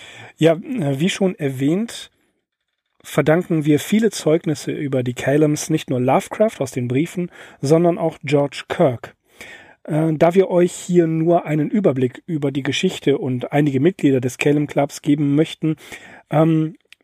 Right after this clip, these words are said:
werden wir auch auf Pers-, Lovecrafts persönliche Äußerungen immer wieder zurückkommen, wenn wir uns in der Biografie damit beschäftigen.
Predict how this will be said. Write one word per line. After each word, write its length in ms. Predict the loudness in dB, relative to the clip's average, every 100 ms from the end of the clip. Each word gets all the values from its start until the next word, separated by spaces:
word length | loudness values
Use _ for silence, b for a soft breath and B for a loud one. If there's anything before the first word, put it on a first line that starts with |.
| 0
werden 340 | 2 2 -2
wir 380 | 0 0 0 -2
auch 260 | -6 -6
auf 240 | -6 -6 -6
Pers-, 300 | 0 0 2
Lovecrafts 540 | 0 0 0 -6 -6
persönliche 720 | -4 -2 2 2 2 -2 -6 0
Äußerungen 720 | 0 0 -4 -4 -2 -2 -2
immer 240 | -2 0
wieder 140 | 0 -4
zurückkommen, 720 | -4 -2 -2 0 0 0 -4 B B B
wenn 560 | -8 2 2 4 0
wir 260 | 2 2 2
uns 420 | 0 -2 -4 -10 b b b 0
in 140 | 2 4
der 120 | 2
Biografie 720 | 2 -2 -2 -8 -4 -2 -2
damit 320 | 0 0 0 -4
beschäftigen. 640 | -2 0 0 -2 -2 -4